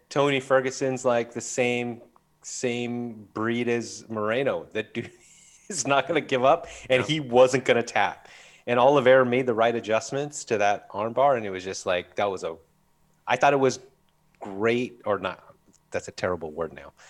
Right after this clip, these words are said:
Speaker 1: I thought that was really amazing toughness, um, demonstrated by Ferguson, but the skill level, uh, by Oliveira was just ridiculous towards that end. And he just did more of the same.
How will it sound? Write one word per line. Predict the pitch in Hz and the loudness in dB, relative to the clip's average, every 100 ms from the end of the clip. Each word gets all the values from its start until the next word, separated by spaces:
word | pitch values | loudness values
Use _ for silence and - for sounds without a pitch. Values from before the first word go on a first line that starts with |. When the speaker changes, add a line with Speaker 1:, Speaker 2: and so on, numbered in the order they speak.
| - - | -20 -4
Speaker 1:
I | 113 | 0
thought | 117 113 | 2 2
that | 117 98 | 0 0
was | 110 107 | -4 -4
really | 98 98 117 123 113 | -10 -2 2 4 2
amazing | 104 104 107 113 117 107 | 0 -2 -4 -4 -6 -6
toughness, | - 113 - 117 123 - - - - _ _ | -2 -2 0 -6 -6 -10 -16 -20 -20 _ _
um, | 98 92 90 90 _ _ 107 | -8 -6 -8 -14 _ _ -10
demonstrated | 110 107 104 - 107 104 | -4 -4 -4 -4 -2 -2
by | 95 98 | 0 0
Ferguson, | 95 104 107 120 - 131 131 - _ _ | 0 -2 -2 -4 -4 -2 -4 -12 _ _
but | 110 | -12
the | 101 | -10
skill | - - 113 | -6 -2 -2
level, | 104 101 101 101 - _ _ | 0 0 -2 -4 -8 _ _
uh, | 95 | -12
by | 92 92 90 - | -8 -6 -8 -10
Oliveira | 92 92 87 85 | -8 -8 -8 -8
was | 80 82 | -10 -14
just | 90 - - | -14 -14 -14
ridiculous | 92 82 - 92 - 87 - | -14 -14 -14 -14 -12 -16 -14
towards | - 87 - | -12 -10 -10
that | 80 | -8
end. | 95 104 85 | -6 -8 -8
And | 92 | -8
he | 113 | -6
just | 104 113 - | -6 -8 -4
did | 104 | -4
more | 101 98 104 | -4 -6 -4
of | 101 | -4
the | 98 | -8
same. | - 107 104 98 | -6 -4 -4 -6